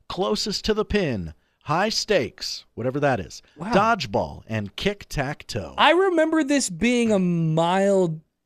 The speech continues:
Speaker 2: mildly entertaining last
Speaker 1: It,
Speaker 2: year.
Speaker 1: it has its moments. Like, there's po-, parts where it drags, but there are some of these games are fun.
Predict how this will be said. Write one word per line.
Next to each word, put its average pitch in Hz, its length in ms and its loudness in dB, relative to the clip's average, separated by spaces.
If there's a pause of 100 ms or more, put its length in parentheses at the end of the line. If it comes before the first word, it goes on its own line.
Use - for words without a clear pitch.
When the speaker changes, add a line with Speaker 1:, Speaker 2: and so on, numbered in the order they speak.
(160)
Speaker 2:
mildly 202 580 2
entertaining 196 580 0
last 110 280 -6
Speaker 1:
It, 165 140 -2
Speaker 2:
year. 98 280 -8
Speaker 1:
it 170 200 0
has 175 340 0
its 185 180 -4
moments. 113 540 -2
Like, 117 220 -4
there's 139 360 0
po-, 175 360 -6
parts 185 360 -2
where 175 160 0
it 131 100 -2
drags, 131 540 -2
but 113 180 -8
there 120 160 0
are 127 140 2
some 127 280 -2
of 113 60 -6
these 110 180 -4
games 101 320 -6
are 87 60 -8
fun. - 340 -20